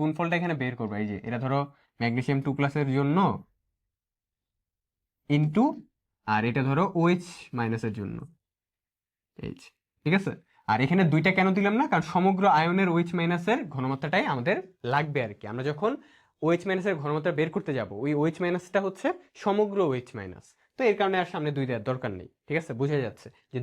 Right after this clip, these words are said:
দুই আছে। তাহলে এখন দেখো, কেএসপি equal to magnesium two plus into ওএইচ মাইনাস, এটার উপর আবার স্কয়ার, এই দুইটার গুণফল। এখন ম্যাগনেসিয়াম টু প্লাসের ঘনমাত্রা বের করতে বলছে,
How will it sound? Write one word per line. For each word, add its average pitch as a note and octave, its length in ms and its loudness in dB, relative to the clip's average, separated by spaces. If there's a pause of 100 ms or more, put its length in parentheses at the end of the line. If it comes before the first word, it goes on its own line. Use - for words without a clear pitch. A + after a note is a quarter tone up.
দুই B2+ 120 -2 (160)
আছে। - 180 -12 (580)
তাহলে F3+ 220 4 (100)
এখন G3+ 200 0 (160)
দেখো, B2+ 180 -4 (160)
কেএসপি G#3 460 2 (200)
equal F3+ 260 2
to C3+ 40 2 (120)
magnesium D3+ 440 -2
two D3+ 200 -4
plus B2 260 0 (420)
into F3+ 220 0 (100)
ওএইচ D#3 280 2
মাইনাস, F#2 280 -4 (120)
এটার C3+ 180 0
উপর C#3 160 -2
আবার B2+ 200 0
স্কয়ার, G2 300 -4 (240)
এই C#3 80 4
দুইটার C#3 260 4
গুণফল। C3 380 -4 (140)
এখন E3+ 240 2 (500)
ম্যাগনেসিয়াম F3+ 500 2
টু A3+ 120 0
প্লাসের G#3+ 320 4
ঘনমাত্রা E3+ 380 2
বের D#3 140 4
করতে D3 220 -2
বলছে, G#2 200 -8